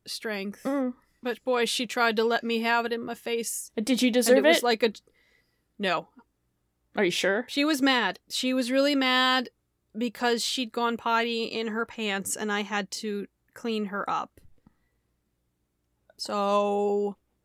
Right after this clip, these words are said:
Speaker 1: she didn't want to be cleaned up, but
Speaker 2: I
Speaker 1: I
Speaker 2: mean,
Speaker 1: had to do it.
Speaker 2: I'd be mad too.
Speaker 1: But I couldn't let her sit in her own poop.
Speaker 2: Well,
Speaker 1: I
Speaker 2: yeah,
Speaker 1: mean,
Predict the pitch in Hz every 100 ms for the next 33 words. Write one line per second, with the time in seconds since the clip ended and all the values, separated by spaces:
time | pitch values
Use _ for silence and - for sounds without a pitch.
0 | _ _ - 254 240 240 247 254 233 202
1 | 208 185 180 143 - _ 208 226 233 220
2 | 208 214 208 220 180 - - _ _ 220
3 | 233 294 262 233 240 - 160 190 - _
4 | _ _ _ _ _ _ _ _ _ _
5 | _ _ _ _ 202 202 - 233 233 226
6 | 214 - 240 226 214 220 208 - 226 277
7 | 254 - - 285 269 240 202 165 160 175